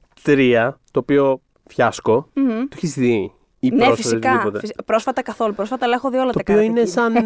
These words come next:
Speaker 2: <laughs>
Speaker 1: σαν Mickey Mouse εκδοχή αυτού, δηλαδή, ξέρω εγώ, είναι δηλαδή, αν αυτό είναι, ας πούμε, ξέρεις, σχηματικό, αλλά μ-, με σωστό και ωραίο τρόπο, που είναι, ξέρεις, η κακή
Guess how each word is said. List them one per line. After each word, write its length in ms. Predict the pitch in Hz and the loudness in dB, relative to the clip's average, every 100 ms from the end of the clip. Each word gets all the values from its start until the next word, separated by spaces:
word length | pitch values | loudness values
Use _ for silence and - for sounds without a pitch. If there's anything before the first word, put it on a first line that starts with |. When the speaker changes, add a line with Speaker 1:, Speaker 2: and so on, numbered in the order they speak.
| 220 | 0
Speaker 2:
<laughs> 240 | 214 233 | 0 -2
Speaker 1:
σαν 200 | 220 214 | -2 -4
Mickey 220 | 208 196 | -4 0
Mouse 160 | 202 190 | 0 0
εκδοχή 320 | - 185 - | -4 -6 -4
αυτού, 160 | 190 - | -6 0
δηλαδή, 220 | 170 175 | 0 0
ξέρω 180 | - 185 | 0 0
εγώ, 80 | 180 | 2
είναι 220 | 190 185 180 - - - | 2 0 -4 -12 -20 -18
δηλαδή, 260 | 120 127 156 | -2 0 0
αν 160 | 139 147 | 2 0
αυτό 320 | 160 - 156 | 0 2 4
είναι, 140 | 156 147 | 4 2
ας 100 | - | 0
πούμε, 340 | 147 135 120 _ | 4 4 2 _
ξέρεις, 320 | - 135 113 - - - | 0 0 0 -8 -20 -16
σχηματικό, 1500 | - 131 127 - - 131 123 117 110 110 107 101 98 98 101 - | -8 -4 -4 -6 -2 4 6 6 6 4 2 0 -2 -4 -8 -6
αλλά 300 | 123 123 120 _ _ - | 0 0 0 _ _ -12
μ-, 100 | 139 131 | -10 -10
με 180 | - 135 | -8 -8
σωστό 360 | 117 120 - 180 | -6 -4 2 4
και 120 | 139 | 6
ωραίο 180 | 131 127 | 6 6
τρόπο, 300 | 120 117 117 | 4 2 2
που 60 | 123 | 0
είναι, 100 | 127 | 0
ξέρεις, 220 | 135 - - | 0 -2 -8
η 80 | |
κακή 460 | - 107 - 117 | -8 -8 -8 -12